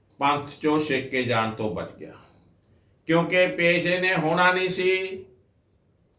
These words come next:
ਤੇ ਪਟਨਾ ਸਾਹਿਬ ਦੇ ਸਿੰਘ ਸਾਹਿਬਾਨ ਨੇ ਸੁਖਬੀਰ ਬਾਦਲ ਨੂੰ ਹਰ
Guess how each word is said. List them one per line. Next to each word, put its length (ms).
ਤੇ 60
ਪਟਨਾ 600
ਸਾਹਿਬ 420
ਦੇ 440
ਸਿੰਘ 320
ਸਾਹਿਬਾਨ 720
ਨੇ 520
ਸੁਖਬੀਰ 640
ਬਾਦਲ 440
ਨੂੰ 220
ਹਰ 200